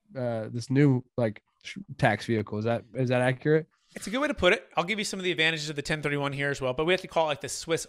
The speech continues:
Speaker 2: Army knife of, of tax deferral, right? Where, where you have the ten thirty-one, it's like a hammer, right? It's like, boom, just, "Do you have to do this?" Like, boom. But, well, sometimes you need a screwdriver. Sometimes you need a hammer. Sometimes you need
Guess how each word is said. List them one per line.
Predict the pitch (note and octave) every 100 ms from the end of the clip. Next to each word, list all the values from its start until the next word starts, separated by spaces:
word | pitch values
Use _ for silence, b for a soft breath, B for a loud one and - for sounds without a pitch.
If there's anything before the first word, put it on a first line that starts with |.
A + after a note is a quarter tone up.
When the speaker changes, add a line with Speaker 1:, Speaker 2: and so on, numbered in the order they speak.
| C3+
Speaker 2:
Army | C#3+ D3+
knife | D3 C#3 C#3+ - - -
of, | C#3 C3 B2 A#2
of | C3
tax | - C3+ B2+ -
deferral, | D#3+ D3 D#3 D3+
right? | C3+ C3 C3+
Where, | C#3 C3+ B2+ -
where | C#3+
you | C3+
have | C#3+ C#3
the | B2+
ten | - D#3+
thirty-one, | C#3+ C#3+ C#3
it's | B2+
like | B2
a | G#2+
hammer, | A#2+ B2+ C#3 C3+
right? | B2+ B2+
It's | B2
like, | A2+ -
boom, | D#3 D3+ B2+
just, | C3 - _
"Do | F3
you | D#3+
have | E3 D#3
to |
do | C#3 C3+
this?" | C#3 -
Like, | A2+ -
boom. | D3+ A#2+
But, | C#3+
well, | C#3 D#3
sometimes | G3 G#3
you | F#3
need | F#3
a |
screwdriver. | - - G3 E3 A#2+ G#2 G2+ - _ _ _ _
Sometimes | F#3+ B3+ E3+
you |
need | D3
a | A#2+
hammer. | A#2+ A#2 C#3 F#3+ _ _ _ _ -
Sometimes | D3+ D3+ F3+ D#3+
you | E3
need | D#3+ D#3+ D#3 D3+